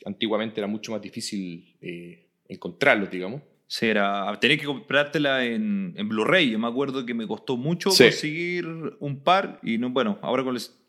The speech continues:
Speaker 2: sistema de streaming era muy fácil verla y agradable
Speaker 1: Y ac-,
Speaker 2: que estén.
Speaker 1: accesible a todos, pues, bueno.
Speaker 2: Claro.
Speaker 1: La estrenaron en, en el cine nuevamente porque este año se celebran los veinte años de El viaje de Chihiro,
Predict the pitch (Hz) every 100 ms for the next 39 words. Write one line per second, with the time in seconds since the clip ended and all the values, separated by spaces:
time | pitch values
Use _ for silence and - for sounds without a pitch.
0 | - - - 135 123 113 - 147 151 151
1 | 151 - - _ _ _ - 117 117 110
2 | 104 - - 127 123 - 123 135 131 127
3 | - _ _ - 120 135 139 147 135 120
4 | 110 113 143 151 131 117 - - - -
5 | - 120 - 104 92 107 127 104 98 95
6 | 85 - - - - _ - - - _
7 | - 131 135 165 143 156 214 190 175 135
8 | - 135 110 - 190 185 160 135 147 170
9 | 156 175 180 151 - - 123 - - -
10 | 143 151 156 135 127 123 143 139 123 104
11 | 117 165 190 170 175 180 185 160 147 147
12 | 151 151 - 127 120 139 147 139 175 87